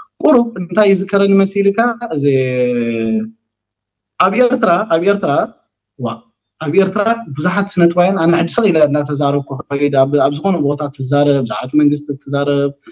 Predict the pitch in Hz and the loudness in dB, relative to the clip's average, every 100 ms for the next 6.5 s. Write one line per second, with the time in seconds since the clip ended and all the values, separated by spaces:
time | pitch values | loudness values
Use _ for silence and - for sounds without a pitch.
0 | - - 123 120 120 143 147 147 151 139 | -16 -8 -2 0 0 0 0 2 2 2
1 | 147 147 143 143 143 139 143 143 147 143 | -2 -2 -6 -4 -2 -2 0 0 0 2
2 | 143 151 - 147 156 135 117 113 - 226 | 2 0 -2 0 2 0 -4 -6 -4 -2
3 | 220 269 - _ _ _ _ _ _ _ | 0 0 -2 _ _ _ _ _ _ _
4 | - 277 214 185 196 233 220 220 202 208 | 2 4 4 4 4 4 2 2 0 0
5 | 202 196 214 202 202 233 - 240 240 247 | -2 -2 -4 -2 2 2 4 2 4 2
6 | 247 226 247 - 208 | 2 0 -2 -2 0